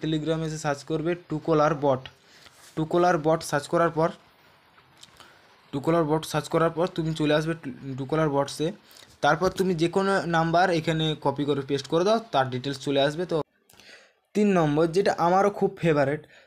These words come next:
তো তুমি এখান থেকে কোনো অ্যাপ ডাউনলোড না করে গেম খেলতে পারো। Telegram-এ এসে সার্চ করতে হবে গেম। তো গেম সার্চ করার পর এখানে তুমি যে কোনো ক্যাটাগরির গেম খেলতে পারো ফ্রিতে।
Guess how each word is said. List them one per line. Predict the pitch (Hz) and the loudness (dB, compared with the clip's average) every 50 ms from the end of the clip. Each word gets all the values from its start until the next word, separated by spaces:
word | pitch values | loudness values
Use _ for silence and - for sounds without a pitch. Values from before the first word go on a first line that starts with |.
| _ _ | _ _
তো | 175 170 - | -10 -4 -2
তুমি | 208 202 208 196 185 | 0 2 2 2 2
এখান | 208 214 202 202 | 2 0 2 2
থেকে | 208 202 202 202 | 2 2 2 2
কোনো | 202 202 - - | 0 0 0 2
অ্যাপ | 160 170 185 - - 160 156 147 | 2 2 2 0 -2 -8 -2 0
ডাউনলোড | 156 151 160 180 196 196 190 175 170 | 2 2 4 4 2 2 2 2 2
না | 165 175 175 165 | 2 2 2 2
করে | 190 196 196 175 156 | 0 0 0 2 2
গেম | 175 170 170 160 | 0 0 0 0
খেলতে | 185 175 170 170 165 151 | 0 2 2 0 0 2
পারো। | 147 135 139 160 - - - - - - - _ _ | 2 2 0 -2 -4 -8 -16 -20 -20 -20 -20 _ _
Telegram-এ | 151 156 165 165 156 175 170 170 175 175 170 | -2 -2 0 0 0 -2 -2 -2 -2 -2 -2
এসে | 180 190 175 180 | -4 -4 0 0
সার্চ | 160 156 - - | -2 -2 0 -4
করতে | 175 170 175 - 185 | -4 -4 -2 -2 0
হবে | 185 180 156 147 | 0 0 2 2
গেম। | 143 147 151 165 180 - - - - _ _ _ _ | 0 0 0 -2 -6 -10 -18 -20 -20 _ _ _ _
তো | 151 147 135 | -6 -2 0
গেম | 156 170 180 180 - | 2 2 2 2 0
সার্চ | 175 156 151 - - | 0 0 0 0 -2
করার | 175 180 185 190 180 175 | 0 2 2 2 2 2
পর | 175 170 175 190 202 - _ _ _ _ _ _ _ _ _ _ _ - _ _ _ _ _ 143 | 2 2 2 0 -4 -10 _ _ _ _ _ _ _ _ _ _ _ -20 _ _ _ _ _ -4
এখানে | 151 165 185 180 170 | 0 0 0 0 0
তুমি | 190 196 196 185 160 151 | -2 -2 -2 -2 0 0
যে | 175 175 175 | 0 2 2
কোনো | 196 202 202 202 - - | 2 2 2 0 2 0
ক্যাটাগরির | 175 165 185 180 175 185 185 185 175 156 165 | 0 2 2 2 2 2 2 0 0 0 2
গেম | 170 175 170 - | 0 0 0 0
খেলতে | 170 160 156 170 175 165 | 0 0 2 2 2 2
পারো | 160 156 175 220 269 - _ _ _ - - - _ _ _ _ _ | 4 4 2 0 0 -6 _ _ _ -20 -20 -20 _ _ _ _ _
ফ্রিতে। | - 170 175 170 165 160 165 | 0 2 2 2 2 2 0